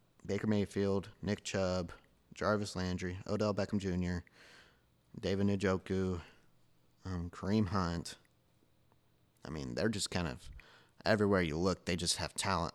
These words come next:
all around. And I say the Browns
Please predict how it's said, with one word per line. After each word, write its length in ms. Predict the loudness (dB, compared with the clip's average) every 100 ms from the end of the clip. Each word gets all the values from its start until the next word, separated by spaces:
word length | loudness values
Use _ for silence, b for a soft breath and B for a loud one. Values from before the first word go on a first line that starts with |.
| -6
all 260 | -4 -2
around. 520 | -2 -2 -2 -4 -6 -10 -18 B B B B
And 300 | -4 -2 -4 -6 _ _ _ _ _ _ -20 -10
I 140 | -2 -2
say 560 | 0 2 4 4 2 -2 -10 _ _ _ _ _ -20 -20 _ _ _ _ _ _ _ _ _ _ -2
the 180 | 2 4
Browns 600 | 8 10 10 10 8 4